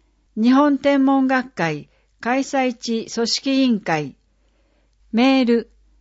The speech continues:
エヌイーエヌケーエーアイハイフン二零二五エスアットマーク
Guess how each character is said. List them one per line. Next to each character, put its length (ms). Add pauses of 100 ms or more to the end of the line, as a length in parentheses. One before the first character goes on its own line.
(140)
エ 120
ヌ 200
イ 320
ー 40
エ 120
ヌ 300 (160)
ケ 300
ー 80
エ 300
ー 40
ア 100
イ 180 (180)
ハ 200
イ 40
フ 200
ン 180 (500)
二 320
零 300
二 280
五 420 (120)
エ 120
ス 400 (460)
ア 100
ッ 20 (120)
ト 120
マ 220
ー 60
ク 320